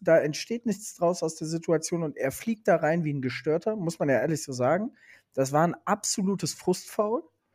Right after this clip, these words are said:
Und der einzige Vorteil, den Neuhaus hatte, weswegen es diesen Ermessensspielraum gab, war, dass er ihn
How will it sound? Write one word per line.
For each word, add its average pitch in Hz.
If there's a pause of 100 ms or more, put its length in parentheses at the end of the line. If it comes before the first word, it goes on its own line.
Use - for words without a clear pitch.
(520)
Und 160
der 147
einzige 196
Vorteil, 214
den 165
Neuhaus 160
hatte, 196
weswegen 165
es 147
diesen 147
Ermessensspielraum 139
gab, 135 (580)
war, 147
dass 170
er 160
ihn 170